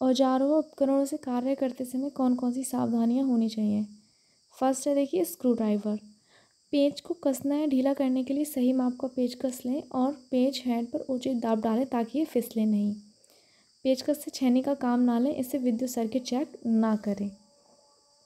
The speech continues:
फिर आता है आपका पाना, spanner। नट बोल्ट को कसला और ढीला करने में प्रयोग होता है। जॉब के आधार पर उचित साइज का पाना प्रयोग करें और इसे कसकर घुमाएं।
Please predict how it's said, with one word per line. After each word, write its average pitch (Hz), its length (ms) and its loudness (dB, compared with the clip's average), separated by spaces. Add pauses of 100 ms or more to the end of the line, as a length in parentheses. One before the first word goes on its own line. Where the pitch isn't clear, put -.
(1000)
फिर 285 140 6
आता 269 180 -2
है 262 60 -4
आपका 285 340 -4 (680)
पाना, 240 460 0
spanner। 240 560 -4 (460)
नट 262 200 -2 (120)
बोल्ट 294 200 2
को - 180 -8
कसला 277 420 -4
और 302 200 0
ढीला 262 300 2
करने 277 280 2
में 285 120 0
प्रयोग 277 280 2
होता 269 240 -4
है। 302 200 -4
जॉब 269 240 4 (120)
के 320 60 -6
आधार 247 320 -2
पर 294 160 -6
उचित 285 400 -8
साइज 226 340 -4
का 285 100 -2
पाना 254 360 0
प्रयोग 233 360 -2
करें 269 240 -2
और 247 220 0
इसे 240 180 -4
कसकर 285 520 -2 (120)
घुमाएं। 220 440 0